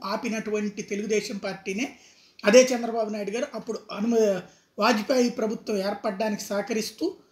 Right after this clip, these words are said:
బయట నుండి మద్దతు, దానికి గాను లోక్సభ స్పీకర్ తీసుకున్నారు. అట్లాగే ఇప్పుడు అక్కడ స్పీకర్‌తో పాటుగా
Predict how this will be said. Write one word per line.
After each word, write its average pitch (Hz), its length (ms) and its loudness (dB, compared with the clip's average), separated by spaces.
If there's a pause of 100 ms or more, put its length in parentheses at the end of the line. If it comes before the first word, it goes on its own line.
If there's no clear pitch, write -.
(240)
బయట 226 300 6
నుండి 277 240 4
మద్దతు, 233 380 -2
దానికి 240 380 -2
గాను 269 160 0
లోక్సభ 240 340 -2
స్పీకర్ 254 520 0
తీసుకున్నారు. - 560 -8 (680)
అట్లాగే 269 520 2
ఇప్పుడు 262 360 -2
అక్కడ 233 480 -2
స్పీకర్‌తో 269 720 -2
పాటుగా 240 420 -2